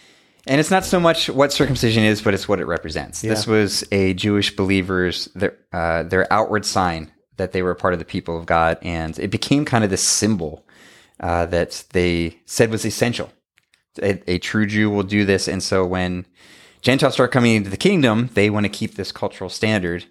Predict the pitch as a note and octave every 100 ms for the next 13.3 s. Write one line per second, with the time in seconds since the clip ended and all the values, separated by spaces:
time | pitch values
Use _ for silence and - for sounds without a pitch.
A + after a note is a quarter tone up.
0 | _ F2 E2 F2+ F2 F2 - F#2+ F#2 F2+
1 | F2 F2+ F2+ F2+ - - _ _ G#2 -
2 | G3+ C3 A#2 G#2 G2+ G2 F#2+ G2+ G2+ F2+
3 | - G2+ F#2+ F#2 F#2 - F#2 - - E2+
4 | E2+ - _ _ _ _ _ _ _ F#2
5 | D3+ D3 C3+ A2 G#2+ G2+ G2 E2+ E2 G#2
6 | - - - G2+ - G2 F#2 F2 - -
7 | F2+ E2+ D#2+ D#2 C#2+ - - - _ _
8 | _ - F2+ E2 D#2+ E2 D#2 - E2+ -
9 | E2 - E2+ E2 D#2 - G2+ G#2+ F#2+ F2
10 | E2+ - D#2+ D#2+ D#2+ - B1 C#2 B1 G#1+
11 | - _ _ _ - - A3 F4 D3 C4
12 | E3 F2 F2 - G#2 B2 - F#2+ F2+ F2+
13 | D#2 - -